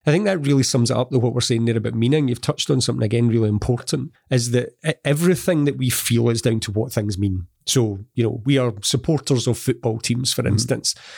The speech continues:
Speaker 1: and that football team means things to us because of, as we've discussed before, our experiences with our
Speaker 2: Mm-hmm.
Speaker 1: particular football teams and all of that type of stuff. When Scotland come together and Scotland play, that means something to us as a nation, well, most of us
Speaker 2: Mm-hmm.
Speaker 1: as a nation,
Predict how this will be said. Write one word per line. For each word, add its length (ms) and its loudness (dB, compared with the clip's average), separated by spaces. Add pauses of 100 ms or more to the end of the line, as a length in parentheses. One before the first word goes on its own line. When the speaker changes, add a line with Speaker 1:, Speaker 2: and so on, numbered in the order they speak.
(200)
Speaker 1:
and 200 0
that 200 -4
football 340 -2
team 300 2
means 380 2
things 320 -2
to 200 0
us 220 -2
because 500 0
of, 200 0
as 180 -2
we've 120 0
discussed 380 -2
before, 300 0
our 80 2
experiences 800 -2
with 180 0
our 140 2
Speaker 2:
Mm-hmm. 80 -2
Speaker 1:
particular 460 -4
football 400 -4
teams 340 2
and 160 0 (120)
all 180 2
of 80 -4
that 240 -6
type 180 -4
of 80 0
stuff. 320 -10
When 180 0
Scotland 600 -2
come 160 0
together 320 -2
and 100 2
Scotland 560 -2
play, 160 0
that 220 -2
means 400 2
something 400 -2
to 180 2
us 140 0
as 80 -4
a 80 2
nation, 240 -2
well, 100 -4
most 320 0
of 160 0
us 140 -6
Speaker 2:
Mm-hmm. 360 0
Speaker 1:
as 120 -2
a 40 2
nation, 440 0